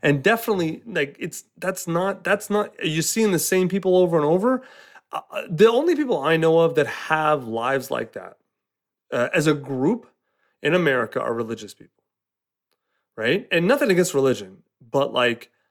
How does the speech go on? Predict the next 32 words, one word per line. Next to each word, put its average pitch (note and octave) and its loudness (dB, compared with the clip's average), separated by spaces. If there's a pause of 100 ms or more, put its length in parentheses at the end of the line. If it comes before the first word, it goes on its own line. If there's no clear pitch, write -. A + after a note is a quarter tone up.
(220)
I'm G#3 2
not G3 -2
gonna D3+ -2
join C#3+ 0
the B2+ -2
Mormon B2 -2
church - -10
just A2 -12
to A2+ -10
have G#2 -10
a G2+ -16
community. G2+ -20 (1080)
So C#3 0
I'm C3+ 0
gonna C#3 2
build B2 0
my A#2 -2
own, E3+ -2 (580)
right? A#2 -4
And F#3 0
not, A3 0 (280)
not G3 -4 (380)
the C3 0
community D3 0
of A2 -2
Tucker. - -6
<laughs> - -12 (240)
Like, - 2
it's - 2
just, A#3 -2 (340)
I'm F#3+ 4
gonna, A3 4